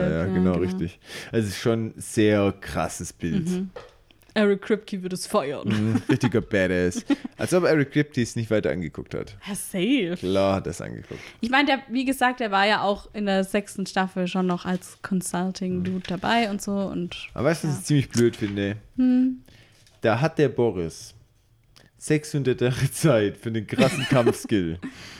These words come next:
Speaker 1: Und dann versagt er so.
Speaker 2: Ja, aber das Problem ist ja, dass Dean auch ein Vampir ist. Der hat halt auch die Superpowers.
Speaker 1: Ja, aber der hat keine sechshundert Jahre seine Superpowers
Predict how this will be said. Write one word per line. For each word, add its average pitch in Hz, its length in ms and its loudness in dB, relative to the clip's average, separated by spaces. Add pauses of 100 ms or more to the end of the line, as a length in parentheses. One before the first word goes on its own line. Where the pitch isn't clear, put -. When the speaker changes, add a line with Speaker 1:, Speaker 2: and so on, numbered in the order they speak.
(600)
Speaker 1:
Und 113 100 -2
dann 120 120 2
versagt 113 440 2
er 107 80 4
so. 82 380 -2 (1700)
Speaker 2:
Ja, 208 100 -6
aber 233 140 0
das 233 220 -4
Problem 226 340 0
ist 262 100 2
ja, 214 100 4
dass 208 220 0
Dean 240 240 2
auch 240 240 2
ein 202 100 -2
Vampir 185 480 0
ist. 190 140 -6
Der 202 80 4
hat 208 100 2
halt 208 140 0
auch 247 160 0
die 202 100 -6
Superpowers. 175 920 -4
Speaker 1:
Ja, 92 100 4
aber 87 80 2
der 101 100 4
hat 98 60 -2
keine 107 200 2
sechshundert 110 520 0
Jahre 117 240 6
seine 107 260 0
Superpowers 110 500 0